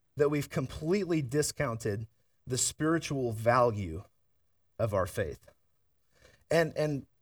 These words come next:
I just wanna say, you know, right here in this text, Paul is calling us into the middle. He's calling us to be people of the mind and people of the spirit. And so, you know, just to illustrate this point, don't put this picture up just yet,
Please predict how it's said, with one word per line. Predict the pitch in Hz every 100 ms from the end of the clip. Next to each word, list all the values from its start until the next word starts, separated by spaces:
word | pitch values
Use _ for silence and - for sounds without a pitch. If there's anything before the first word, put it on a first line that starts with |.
| _ _ -
I | 151
just | 165 -
wanna | 180
say, | 151 190 185 127
you | 123
know, | 117 113 -
right | 143 175
here | 175 180 127
in |
this | 139 143
text, | - 165 110 -
Paul | - 165 180
is | 151
calling | - 156 147 117
us | 101 98 - - _ _ _
into | 135 143 139
the | 123
middle. | 117 117 - -
He's | 151 -
calling | - 170 190 180
us | 160 -
to | 139
be | 117
people | - 151 151
of | 127
the | 110
mind | 104 127 156 175 185 190 _ _ _ _
and | 135 165 175 180 165
people | 156 143 147
of |
the | 127
spirit. | - - 101 78 - _ _ _ _ _ _ - - _ _ -
And | 156 151 -
so, | 190 165 147 - _ -
you | 151
know, | 147
just | 180 240
to | -
illustrate | 147 180 170 - 135 135
this | 120 -
point, | - 131 113 - _ _ _ _ _ -
don't | 147 165
put | 165
this | 139
picture | - 165 - 127
up | 107
just | 123 131 -
yet, | 120 104 -